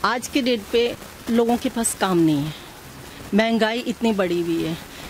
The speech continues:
अंडमान में सबसे ज़्यादा जो है हमारा टूरिज़्म चलता है। आज टूरिज़्म का हाल बेहाल है, लोगों ने गाड़ियाँ ली है, सब आज के डेट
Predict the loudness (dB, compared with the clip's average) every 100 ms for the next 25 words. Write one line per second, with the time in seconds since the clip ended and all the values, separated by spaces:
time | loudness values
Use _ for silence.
0 | -16 -2 2 4 4 4 2 0 -2 0
1 | 2 2 2 2 0 0 2 2 2 0
2 | 2 2 2 2 2 2 -2 -2 -4 -4
3 | -8 -14 -6 -2 0 0 2 2 2 2
4 | 2 0 0 0 2 2 2 0 -2 -4
5 | -8 -14 -16 -16 -16 -6 2 4 4 2
6 | 2 2 0 2 0 0 -2 -4 -2 -2
7 | -4 -8 -16 -10 -6 0 0 0 -2 -2
8 | 0 2 2